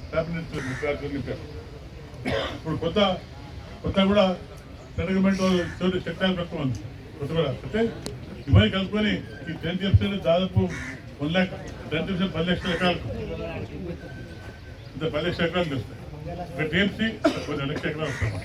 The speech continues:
పది టీఎంసీ రేటు మనకి పది లక్షల ఎకరాలకు వస్తుంది. అంటే ఎకరా కాదు మొత్తం దాన్ని ఇక్కడ మరి పది లక్షలు వస్తే పదివేల, పది లక్షల ఎకరాలు ఉండొచ్చు. అటువంటి మీకు ఎక్కడ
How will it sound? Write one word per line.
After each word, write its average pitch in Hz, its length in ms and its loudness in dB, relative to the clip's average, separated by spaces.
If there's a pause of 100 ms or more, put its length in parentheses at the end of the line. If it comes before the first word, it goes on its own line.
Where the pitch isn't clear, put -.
(680)
పది 165 160 4
టీఎంసీ 185 220 4
రేటు 196 200 4
మనకి 190 180 2
పది 165 140 4
లక్షల 165 200 -2
ఎకరాలకు 170 320 0
వస్తుంది. 127 240 0
అంటే 185 100 -6 (840)
ఎకరా 160 200 4
కాదు 190 180 4
మొత్తం 170 300 4
దాన్ని 135 240 2
ఇక్కడ 131 220 -2
మరి 113 260 2
పది 143 140 -6
లక్షలు 180 200 -4
వస్తే 233 120 0 (100)
పదివేల, 151 420 -2
పది 143 140 -2
లక్షల 156 200 -2 (520)
ఎకరాలు 160 200 -2
ఉండొచ్చు. 127 280 0 (1400)
అటువంటి 208 320 6 (840)
మీకు 214 240 6
ఎక్కడ 220 160 8